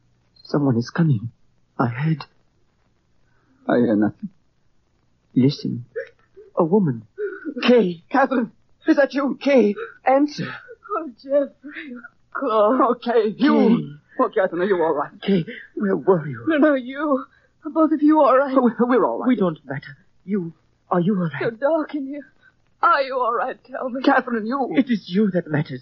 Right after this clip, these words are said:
Speaker 1: What?
Speaker 3: No, no, listen. There's so little time.
Speaker 1: Eh?
Speaker 2: What?
Speaker 3: He's busy building up a fire. There's a chance if we run quickly.
Speaker 1: Run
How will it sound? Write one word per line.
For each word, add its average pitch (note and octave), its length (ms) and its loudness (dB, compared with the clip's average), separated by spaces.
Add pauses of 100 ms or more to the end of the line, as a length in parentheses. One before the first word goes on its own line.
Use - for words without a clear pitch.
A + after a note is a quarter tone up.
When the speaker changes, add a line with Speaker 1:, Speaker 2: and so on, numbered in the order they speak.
(160)
Speaker 1:
What? A3 160 2
Speaker 3:
No, D#4 220 0
no, C4 240 -2
listen. C#4+ 320 0
There's D4 180 2
so E4 120 -6
little D4 280 -6
time. C#4+ 380 -2 (100)
Speaker 1:
Eh? D3+ 200 0
Speaker 2:
What? F#3+ 220 -2 (600)
Speaker 3:
He's C4 280 4 (200)
busy C#4+ 220 4
building D4 300 6
up C#4 80 4
a B3+ 140 -6
fire. C4 240 -6 (600)
There's C4 160 -2
a A#3+ 40 -16
chance D#4+ 260 4
if B3 80 0
we D4+ 80 4
run E4 240 6
quickly. C4+ 460 0 (160)
Speaker 1:
Run D3 380 -4